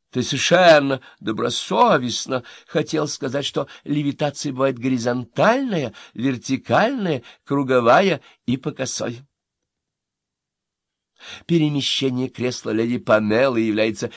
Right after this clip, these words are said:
примером поперечной левитации, а, а прыжок вашего Юпитера в буфетную — это что, тоже пример левитации? Надеюсь, ваше лордство.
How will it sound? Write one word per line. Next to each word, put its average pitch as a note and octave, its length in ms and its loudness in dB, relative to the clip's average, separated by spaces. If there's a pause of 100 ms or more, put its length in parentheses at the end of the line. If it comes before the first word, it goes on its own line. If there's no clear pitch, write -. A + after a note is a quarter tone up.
(120)
примером C3 440 2
поперечной D3 1120 0
левитации, C3+ 760 -8 (140)
а, - 280 0 (840)
а G2+ 240 4
прыжок A#2+ 720 0
вашего A#2+ 520 -2
Юпитера D3+ 640 -4
в E2 180 -4
буфетную — E2+ 960 -6 (180)
это G2+ 460 2
что, E2+ 440 -2 (260)
тоже C#3+ 420 4
пример B3 480 -2
левитации? A#2+ 760 0 (160)
Надеюсь, C3+ 680 -4
ваше A#2 260 -8
лордство. A2+ 460 -8